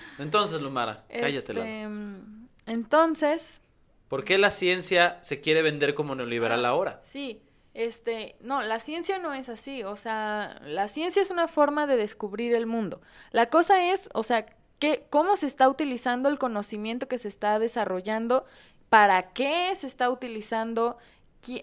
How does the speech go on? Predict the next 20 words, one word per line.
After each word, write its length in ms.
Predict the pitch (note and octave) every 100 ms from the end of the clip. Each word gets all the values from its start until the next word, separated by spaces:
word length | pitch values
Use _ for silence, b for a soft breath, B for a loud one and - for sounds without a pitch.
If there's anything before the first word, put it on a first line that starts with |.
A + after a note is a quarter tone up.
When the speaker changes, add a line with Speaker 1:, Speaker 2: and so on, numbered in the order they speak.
| -
Speaker 2:
o 60 | A#3
sea, 160 | A#3 A3+
cuáles 420 | - B3+ C4+ E4+
son 460 | - D#4 E4 E4 -
los 420 | - A#3+ A#3+ A#3+ A#3
objetivos 540 | A#3 A3+ G#3 C4+ E4
que 100 | E4
se 140 | B3+ A3
quieren 300 | A#3+ B3+ C4+
lograr 340 | G#3 G#3 A3+
con 140 | B3+
las 180 | A#3+ G#3+
investigaciones, 960 | G#3 F#3 F#3 G3 E3+ F3 A3+ G#3 D#3+ F3+
¿no? 200 | G3 A3
Entonces, 500 | A#3 A#3 A#3 B3+ C4 b b b b -
bueno, 380 | A3+ A3+ F3 - _ _ -
yo 320 | B3+ D4 F#4
siento 640 | - C#4+ D#4 D#4+ F4 G#4+ G#4+
que, 600 | C#4+ C4 B3 A#3+ A3+ -
eh, 480 | G#3+ A3 G#3+ G#3+